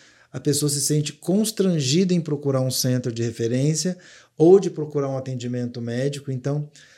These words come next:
a gente, às vezes, a, a pessoa deixa de procurar a informação e aí ele acaba se contaminando por, pra tentar manter o sigilo de determinadas situações, né? Lembrar que o atendimento sempre é sigiloso,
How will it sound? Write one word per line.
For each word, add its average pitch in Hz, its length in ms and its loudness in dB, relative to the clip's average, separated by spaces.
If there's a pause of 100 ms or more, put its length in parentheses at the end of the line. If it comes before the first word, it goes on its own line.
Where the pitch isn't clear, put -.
(1000)
a 123 120 2
gente, 139 560 2
às 127 140 2
vezes, 127 340 -6 (400)
a, 135 40 -10 (240)
a - 40 -4
pessoa 139 580 0
deixa 165 540 4
de 196 80 -8
procurar 160 400 -4
a 143 40 -2
informação 139 720 -4
e 151 80 0
aí 147 100 2
ele 147 140 0
acaba 143 320 -4
se - 140 -6
contaminando 139 840 0 (680)
por, 151 300 0
pra 143 240 2
tentar 139 340 -2
manter 139 280 -2
o 131 60 -2
sigilo 131 520 -2
de 123 80 -8
determinadas 131 680 -4
situações, 113 640 -4 (400)
né? 120 300 2
Lembrar 120 320 2
que 131 80 -6
o - 20 -4
atendimento 120 520 -4
sempre 156 440 0
é 135 80 2
sigiloso, 135 800 -2